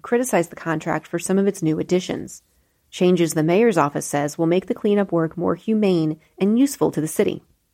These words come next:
The new contract adds language that says cleanup workers with Rapid Response BioClean must be polite, diplomatic, and professional. It also requires that they be trained to administer the drug to reverse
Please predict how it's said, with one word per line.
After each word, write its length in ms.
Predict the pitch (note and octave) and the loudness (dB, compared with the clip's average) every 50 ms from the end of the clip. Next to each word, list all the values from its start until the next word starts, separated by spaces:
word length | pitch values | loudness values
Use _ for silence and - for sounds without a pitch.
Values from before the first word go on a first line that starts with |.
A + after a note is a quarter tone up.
| _ _ _ _ | _ _ _ _
The 80 | - F3+ | 0 2
new 160 | F#3 A3 B3 | 4 2 2
contract 540 | - - A#3+ A3+ A3+ - B3 G#3 G#3+ - - | 2 2 2 2 2 2 2 0 0 0 0
adds 240 | - F#3 G3 G3 G3 | 0 2 2 2 2
language 540 | G3+ G3+ G3+ G#3 F#3 D#3+ - - - - _ _ _ _ | 0 0 2 0 0 -2 -4 -6 -8 -16 _ _ _ _
that 180 | - E3 - - | -4 -4 -2 2
says 220 | - G3 F#3 F3+ | 2 2 2 2
cleanup 340 | - - A3+ A3+ A3+ A#3+ A#3 | 0 0 2 2 2 2 2
workers 380 | - G3 F#3+ F#3+ F#3+ G3 F#3 - | 2 0 0 0 0 -2 0 -2
with 160 | E3+ D#3+ D#3 | -4 -4 0
Rapid 380 | E3 D#3 D#3 E3+ E3 G3 F3+ | 0 0 2 2 2 0 0
Response 500 | F#3 F3 F3 - - F3 F3 E3 E3+ - | 0 0 0 0 -2 -2 0 -2 -4 -4
BioClean 760 | - - E3+ G3 G#3+ G3+ F#3+ F3+ - - E3+ D#3+ E3 E3 D#3+ D#3+ - _ _ _ - | -2 0 2 2 4 4 2 2 0 0 -2 0 0 0 -2 -6 -8 _ _ _ -6
must 200 | - E3 E3 - | -4 -4 -4 -2
be 120 | F3 D#3+ | -4 -4
polite, 560 | D#3+ - E3+ E3 E3 E3 E3 F#3 A#3+ - - _ _ _ _ _ _ - | -4 -2 -2 -2 0 0 0 0 0 -2 -6 _ _ _ _ _ _ -2
diplomatic, 640 | F#3+ F#3+ G#3+ A#3+ A3+ G#3 F#3 E3+ E3+ F3 E3+ - - | 0 0 2 2 4 4 4 4 4 2 0 -2 -4
and 140 | F3 E3 D#3+ | -6 -4 -4
professional. 640 | - E3 - G3+ G3 G3+ - - - - - E3 - _ _ _ _ _ _ _ _ _ _ | -4 -2 0 0 0 0 -2 -4 -4 -4 -6 -10 -14 _ _ _ _ _ _ _ _ _ _
It 120 | - D#3+ | -2 2
also 320 | - F#3+ A#3 B3+ - C#4+ B3 | 4 4 4 2 2 2 2
requires 500 | G3 F#3 - - E3 D#3 D#3+ E3 E3 E3 | 2 0 0 0 0 0 0 0 -2 -2
that 140 | - E3 E3+ | -2 -2 -2
they 80 | E3+ | -2
be 120 | E3 E3+ E3+ | -2 -2 -4
trained 300 | - - E3+ E3 E3+ E3+ | -4 -2 0 0 0 0
to 80 | F3+ | 0
administer 460 | E3+ E3 E3+ F3+ G3 G#3 - - F#3 | 0 0 0 0 0 0 -2 -2 -2
the 80 | E3+ F3 | -2 -2
drug 420 | - - D#3+ F3 E3+ F3 F3+ F3+ - _ _ - | -4 -2 2 2 2 2 2 -2 -6 _ _ -6
to 140 | - G#3+ | -4 0
reverse 480 | G#3 G3 F#3+ F3+ G#3 A3+ B3 B3 - | 2 2 2 2 2 2 2 0 -4